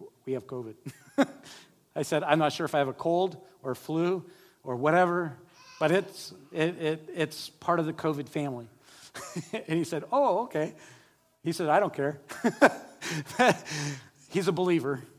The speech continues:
But, and he says, "The quicker I get it, the quicker we'll get over it." So <laughs> I said, "That's okay. I'm staying <laughs> over here." But he, and I, I said, "Because my wife's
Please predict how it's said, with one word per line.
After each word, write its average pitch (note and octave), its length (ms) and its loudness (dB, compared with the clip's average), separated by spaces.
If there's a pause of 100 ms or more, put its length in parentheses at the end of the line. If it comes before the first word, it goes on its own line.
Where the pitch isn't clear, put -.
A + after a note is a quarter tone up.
(440)
But, D3+ 180 -2
and F3 280 -6
he D3+ 120 -2
says, D3 260 -4
"The D#3+ 80 -6
quicker F3+ 280 -2
I F3 120 8
get D3+ 200 2
it, D#3 120 -2
the D3 60 -6
quicker E3 260 -6
we'll C#3 120 -4
get D3 140 -2
over D3 240 -2
it." - 140 -14
So C3+ 240 -4 (240)
<laughs> - 240 -14
I E3 80 2
said, D#3 220 0
"That's - 260 -4
okay. C#3+ 360 -2
I'm F#3 120 0
staying G3+ 320 2
<laughs> - 0 -
over A#3 260 2
here." C#4+ 320 2 (560)
But G3+ 140 6
he, A3 240 2
and F#3 260 6
I, E3+ 420 4
I F3+ 120 2
said, E3 240 -2
"Because D#3+ 260 0
my D#3 120 4
wife's D3 260 4